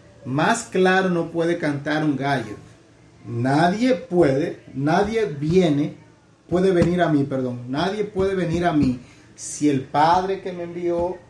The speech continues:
no le trajere, y yo le doy vida eterna y no perecerán jamás. Pero antes de que la persona venga a Cristo, tiene que ser traída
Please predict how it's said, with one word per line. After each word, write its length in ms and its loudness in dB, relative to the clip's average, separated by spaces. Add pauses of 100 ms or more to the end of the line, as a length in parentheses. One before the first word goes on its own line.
(240)
no 480 2
le 160 0
trajere, 640 0
y 200 -6
yo 280 0
le 100 0
doy 180 0
vida 220 -2
eterna 360 -4
y 20 -2
no 140 -2
perecerán 500 -4
jamás. 380 -8 (400)
Pero 540 2
antes 460 -4
de 160 -2
que 160 -2
la 220 0
persona 920 -2
venga 580 -2
a 100 -10
Cristo, 460 -8 (1120)
tiene 400 2
que 160 0
ser 420 -2 (180)
traída 800 0